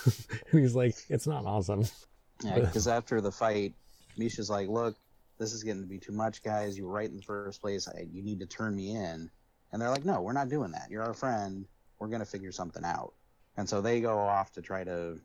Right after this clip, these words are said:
Speaker 2: try to figure things out.
Speaker 1: Yeah, and he has a whole speech about, like, "Oh, America's so great. I never knew, like, you, you, you guys know how to live. Like, <laughs> why? 'Cause you eat Big Macs and play video games?" Like,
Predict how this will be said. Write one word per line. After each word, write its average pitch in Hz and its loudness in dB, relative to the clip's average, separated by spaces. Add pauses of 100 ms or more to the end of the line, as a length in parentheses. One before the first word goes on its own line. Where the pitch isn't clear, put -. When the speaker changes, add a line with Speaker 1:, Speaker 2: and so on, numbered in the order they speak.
(340)
Speaker 2:
try 95 -4
to 87 -4
figure 87 -4
things 80 -8
out. - -8 (600)
Speaker 1:
Yeah, 92 -2
and 95 -2
he 117 2
has 120 4
a 117 4
whole 117 4
speech 110 2
about, 92 -2
like, 92 -8
"Oh, 156 -2
America's 147 -2
so 165 -4
great. 110 -4
I 92 -2
never 123 0
knew, 117 2
like, 98 -4
you, 107 0
you, 120 4
you 139 4
guys 135 2
know 117 2
how 104 -4
to 101 -2
live. 98 0
Like, 113 -6
<laughs> - 2
why? 135 4
'Cause 107 6
you 123 4
eat 120 -2 (340)
Big 110 4
Macs 143 -2
and 107 4
play 107 4
video 104 4
games?" 175 -4
Like, 110 -6